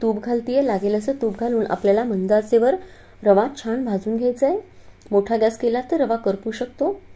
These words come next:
आणि मी हा निम्मा निम्मा रवा भाजतेय. एकदम जर सगळा रवा भाजला तर रवा कढईच्या तळाशी लागतो, त्यामुळं थोडा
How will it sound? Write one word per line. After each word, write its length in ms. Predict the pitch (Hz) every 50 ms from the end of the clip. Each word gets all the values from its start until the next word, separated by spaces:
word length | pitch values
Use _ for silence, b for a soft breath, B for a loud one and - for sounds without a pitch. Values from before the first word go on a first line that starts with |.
| b b b b b b -
आणि 120 | 208 214
मी 120 | 214 226 226
हा 140 | 226 262
निम्मा 280 | 269 254 220 214 214 214
निम्मा 260 | 226 233 233 240 247
रवा 200 | 247 220 214 220
भाजतेय. 420 | 220 233 226 233 - - 233 247 294
एकदम 420 | - - 190 185 175 185 233 247
जर 120 | 262 302 302
सगळा 340 | 294 - 269 - 214 226 247
रवा 200 | 277 269 269 262
भाजला 340 | 262 262 233 220 - 220 208 208 214 -
तर 160 | 233 262 330 B B B B B B B B B B
रवा 340 | - 208 202 202 214 262 381 403 - - - - - _ - - - - - -
कढईच्या 360 | 214 202 208 214 214 247 247 240
तळाशी 340 | 220 190 196 196 196 - 226
लागतो, 380 | 220 214 208 214 - 269 311 370
त्यामुळं 500 | 370 294 233 214 208 202 220 247 320 427 427 - - - - - - - - - - - - - - -
थोडा 220 | - 220 214 220